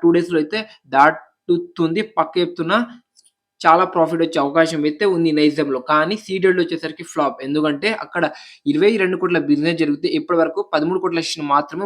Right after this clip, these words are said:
వసూలు చేసింది. అంటే ఇంకా చాలా ఎనిమిది కోట్ల షేర్ వసూలు చేయాలి. ఇంపాసిబుల్ అయితే అనిపిస్తుంది. మరి మీరేమనుకుంటున్నారు కామెంట్ చేయండి. అలానే మన హిందీ, హిందీలో అయితే ఈ సినిమా ఆడట్లేదు అని చెప్పొచ్చు. ఇంకా కేరళ, తమిళనాడు ఇక్కడైతే ఇంకా చెప్పాల్సిన అవసరం లేదు. వీళ్ళైతే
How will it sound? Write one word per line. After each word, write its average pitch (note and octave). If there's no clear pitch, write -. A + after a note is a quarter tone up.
వసూలు E3
చేసింది. C#3+
అంటే D3+
ఇంకా F3+
చాలా D#3+
ఎనిమిది F#3
కోట్ల F3+
షేర్ F#3+
వసూలు E3+
చేయాలి. E3
ఇంపాసిబుల్ E3+
అయితే D#3+
అనిపిస్తుంది. D3
మరి C3+
మీరేమనుకుంటున్నారు D#3
కామెంట్ C#3
చేయండి. D3
అలానే D#3+
మన E3+
హిందీ, F3
హిందీలో E3+
అయితే E3+
ఈ -
సినిమా E3
ఆడట్లేదు D#3
అని C#3
చెప్పొచ్చు. C3+
ఇంకా F3
కేరళ, D3+
తమిళనాడు D3+
ఇక్కడైతే E3
ఇంకా D#3+
చెప్పాల్సిన E3
అవసరం D#3+
లేదు. E3
వీళ్ళైతే D3+